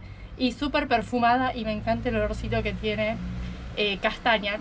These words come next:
Las cremas de castaña, porque con el frescor tengo un problema yo que casi no le siento olor. Bueno, por acá tengo otra,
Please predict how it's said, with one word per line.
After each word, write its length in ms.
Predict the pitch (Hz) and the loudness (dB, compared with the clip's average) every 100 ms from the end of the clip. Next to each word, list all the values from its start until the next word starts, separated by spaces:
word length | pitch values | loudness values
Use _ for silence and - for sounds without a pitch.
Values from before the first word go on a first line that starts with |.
| 202 | -2
Las 160 | 240 240 | -2 -2
cremas 340 | - 247 202 | 2 2 2
de 80 | 202 | -2
castaña, 560 | 185 - - 294 311 311 | -2 -2 0 2 4 2
porque 420 | - 214 226 226 | 0 -6 -2 -2
con 180 | 233 226 | -2 -2
el 120 | 233 | -2
frescor 420 | 190 240 - 320 | -2 -2 0 0
tengo 240 | 311 269 269 | 4 6 6
un 60 | |
problema 360 | 233 220 269 294 | 4 0 2 2
yo 160 | 285 | 0
que 100 | 294 | -2
casi 240 | 262 247 262 | -2 -2 0
no 100 | 240 | 0
le 120 | 240 | 0
siento 340 | 233 254 254 | 2 2 2
olor. 320 | 233 208 196 190 - - - - - - - - - - | 0 0 -2 -4 -12 -16 -18 -18 -18 -18 -18 -16 -16 -10
Bueno, 260 | 240 233 220 | 0 0 2
por 120 | 226 | 2
acá 220 | 233 294 | 2 2
tengo 280 | 294 302 262 | 2 2 4
otra, 420 | 277 294 311 339 | 4 2 2 2